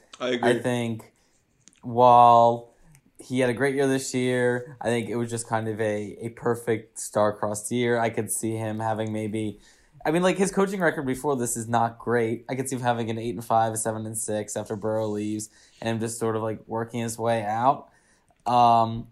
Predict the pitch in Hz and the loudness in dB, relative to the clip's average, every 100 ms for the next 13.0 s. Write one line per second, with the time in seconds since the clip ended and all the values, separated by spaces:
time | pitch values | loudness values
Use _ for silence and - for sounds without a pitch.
0 | _ 139 151 151 131 139 147 156 160 151 | _ -2 -2 0 0 2 2 0 -2 -2
1 | 139 131 135 131 123 147 127 127 139 143 | -2 -2 -4 -4 -2 -2 -2 -4 -4 -4
2 | 139 143 135 131 131 123 131 127 - 120 | -2 0 4 6 4 2 -2 -4 -4 -4
3 | 120 127 123 123 120 123 123 117 120 123 | -4 -6 -6 -4 -2 -2 -2 -4 -4 -2
4 | 120 110 123 131 - - - 123 127 131 | -2 0 -2 -2 -6 -20 -10 -4 -4 -4
5 | 131 123 131 110 120 123 - 117 123 117 | -4 -6 -6 0 2 2 -2 -6 -6 -2
6 | 123 123 120 120 123 120 - 117 117 113 | 0 0 0 -2 -2 -4 -4 -4 -2 -2
7 | 117 117 117 113 _ _ _ _ _ - | -4 -4 -8 -10 _ _ _ _ _ -20
8 | - 117 117 117 - 131 151 147 - _ | -10 -4 -2 -2 0 0 2 -2 -10 _
9 | - 135 147 135 143 135 135 135 131 131 | -4 0 0 2 2 2 0 0 0 -2
10 | 127 127 123 127 120 123 127 127 _ _ | -6 -6 -2 -2 -2 -4 -4 -8 _ _
11 | - 120 123 131 131 123 123 - 123 117 | -6 -2 -2 -4 -4 -2 -4 -2 -4 -2
12 | 117 117 113 113 113 117 104 120 113 110 | -2 -2 -2 -2 -2 -6 -6 -6 -6 -8